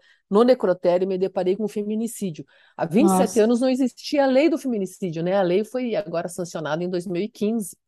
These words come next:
Speaker 2: Sim.
Speaker 1: Mas eu atendi uma mulher vítima de feminicídio. Ela foi morta pelo companheiro, estava em processo de separação, porque a gente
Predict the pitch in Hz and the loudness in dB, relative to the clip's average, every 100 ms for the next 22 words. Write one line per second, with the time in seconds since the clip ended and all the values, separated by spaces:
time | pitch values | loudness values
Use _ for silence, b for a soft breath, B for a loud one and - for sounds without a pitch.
0 | _ - - 196 190 185 151 185 226 240 | _ -6 2 4 2 0 2 2 2 0
1 | 196 - 214 220 214 190 165 196 214 170 | -2 -2 -2 -2 0 0 2 0 -2 -6
2 | 202 208 175 165 175 165 151 127 120 127 | -8 -8 -10 -10 -8 -8 -8 -10 -10 -8
3 | 156 160 165 185 190 160 147 143 143 143 | -8 -4 -2 -4 -6 -8 -8 -10 -10 -6
4 | 147 175 170 135 156 151 139 - 139 - | -4 -4 -4 -8 -8 -10 -10 -8 -8 -8
5 | - 139 123 180 185 - 175 185 175 165 | -12 -6 -4 -4 -6 -4 -2 -2 -4 -8